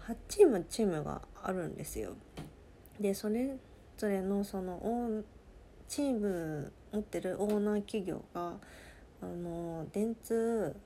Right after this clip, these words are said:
博報堂、テレビ朝日、えー、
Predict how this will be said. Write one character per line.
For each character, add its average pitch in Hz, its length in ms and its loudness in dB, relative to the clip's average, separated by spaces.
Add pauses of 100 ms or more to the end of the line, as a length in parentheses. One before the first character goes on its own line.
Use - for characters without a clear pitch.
(140)
博 190 120 -6 (120)
報 185 200 -2
堂、 190 460 2 (560)
テ 208 120 -4
レ 196 80 4
ビ 202 120 2
朝 202 200 -2
日、 170 480 -2 (1080)
え 170 720 -6
ー、 - 140 -20